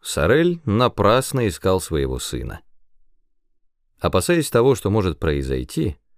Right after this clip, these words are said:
Жульен ушел посреди ночи. Ему хотелось оставить в надежном месте свои книги и крест почетного легиона.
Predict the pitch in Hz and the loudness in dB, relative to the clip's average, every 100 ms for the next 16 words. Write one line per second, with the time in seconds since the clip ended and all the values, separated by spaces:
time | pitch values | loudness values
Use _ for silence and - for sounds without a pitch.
0 | _ _ _ _ 76 73 101 110 127 175 | _ _ _ _ -4 2 2 4 4 4
1 | 165 131 - 117 131 139 - 90 90 80 | 2 0 0 2 2 2 -2 -2 -2 -2
2 | 71 71 65 58 - - - - - _ | -2 -2 -2 -6 -8 -12 -14 -18 -20 _
3 | _ _ _ _ _ _ _ - 67 69 | _ _ _ _ _ _ _ -10 -2 2
4 | 131 123 117 120 - 90 - 120 90 90 | 2 2 4 2 2 0 2 2 2 0
5 | 98 101 101 80 78 95 127 - 80 - | 2 2 2 0 0 0 -2 -4 -6 0
6 | 92 87 - 107 143 101 69 64 - 107 | 0 0 -2 -2 0 -2 -4 -8 -2 -2
7 | - 104 120 117 - 101 92 101 82 90 | 2 2 2 2 -2 -2 0 -2 -2 -2
8 | 82 76 69 73 65 60 53 | -2 -2 -4 -4 -4 -6 -10